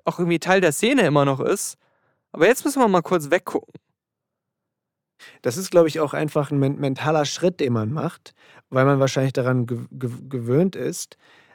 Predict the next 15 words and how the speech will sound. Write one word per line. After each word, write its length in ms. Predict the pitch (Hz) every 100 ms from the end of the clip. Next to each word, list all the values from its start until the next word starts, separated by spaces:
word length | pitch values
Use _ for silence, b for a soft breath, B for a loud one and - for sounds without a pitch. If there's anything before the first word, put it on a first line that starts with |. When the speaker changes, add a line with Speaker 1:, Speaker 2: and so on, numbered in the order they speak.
| -
Speaker 2:
Äh, 320 | 127 127 -
sagen 300 | 131 147 165
wir 80 | 151
mal, 320 | 147 143 143
man 220 | 135 135
guckt 260 | - 165 -
den 280 | 147 143 139
Film 480 | - 143 147 143 139
mit, 280 | 131 -
äh, 280 | 123 127 123
den 160 | 123 127
Eltern 640 | 131 156 190 175 151 143
oder 240 | 127 135 131
mit 240 | 127 123
irgendjemandem 800 | 135 143 139 135 131 131 127 120